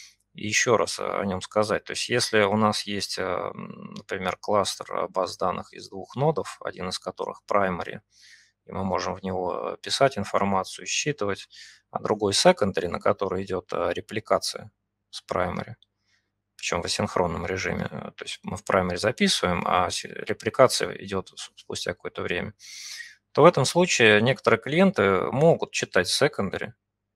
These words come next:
для того, чтобы разгрузить primary, но они должны быть готовы к тому, что прочтут не очень свежие данные. То есть вот реальные кейсы были, э, во время моей работы, когда, м, мы могли себе позволить eventual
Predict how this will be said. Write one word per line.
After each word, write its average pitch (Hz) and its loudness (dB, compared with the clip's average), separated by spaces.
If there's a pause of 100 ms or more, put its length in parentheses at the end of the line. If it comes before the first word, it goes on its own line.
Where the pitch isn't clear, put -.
(320)
для 92 -8
того, 98 0
чтобы 98 -6
разгрузить 98 -6
primary, 98 2
но 151 4
они 123 2
должны 110 4
быть 98 -4
готовы 107 -2
к - -20
тому, 104 0
что - -10
прочтут - -6 (440)
не 101 -4
очень 98 -6
свежие 95 -6
данные. - -8 (1160)
То - -10
есть - -6
вот 107 2
реальные 123 6
кейсы 110 0
были, 87 -4
э, 80 -2
во - -10
время 95 -6
моей 95 0
работы, 165 4
когда, 98 6
м, - -12 (420)
мы 120 2
могли 139 6
себе 92 -4
позволить 107 0
eventual 98 0